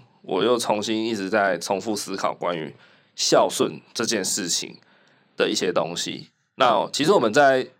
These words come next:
E P十一的时候就有聊过关于孝顺的这个话题，不过我觉得当时的那些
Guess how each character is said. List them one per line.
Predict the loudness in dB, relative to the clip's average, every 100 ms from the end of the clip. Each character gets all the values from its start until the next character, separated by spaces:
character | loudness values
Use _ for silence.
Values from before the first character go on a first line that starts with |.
| _ _ _ _
E | -6 -4
P | -2 0
十 | 0 0 -2
一 | -2 0
的 | 0
时 | 0 2
候 | 2
就 | 2 2
有 | 2 0 -4 -10 _
聊 | 2 4 4
过 | 4 2
关 | 2 0 0
于 |
孝 | -2 2 2
顺 | 2 -4
的 | -4
这 | -6
个 | -6
话 | -4 -2 -2
题， | -4 -14 -18 _ _
不 | 2
过 | 4
我 |
觉 | 6
得 | 4
当 | 4 2
时 | 0
的 | 0 2
那 | 2
些 | 2 2 0 -2